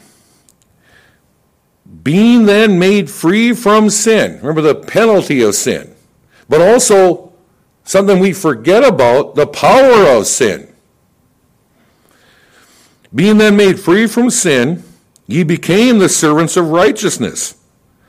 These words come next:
Verse nineteen, "I speak after the manner of men because of the infirmity of your flesh.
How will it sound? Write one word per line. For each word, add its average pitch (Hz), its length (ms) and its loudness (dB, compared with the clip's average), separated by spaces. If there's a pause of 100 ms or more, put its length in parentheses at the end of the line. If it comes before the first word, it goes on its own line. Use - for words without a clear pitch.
(440)
Verse 151 280 0
nineteen, 170 500 -2 (300)
"I 131 160 2
speak 226 480 -2
after 175 400 0
the 165 140 0
manner 143 540 0
of 143 220 -2
men 165 600 -2
because 160 400 0
of 175 80 -4
the 175 100 0
infirmity 175 720 0
of 175 140 -2
your 196 140 -2
flesh. - 640 -6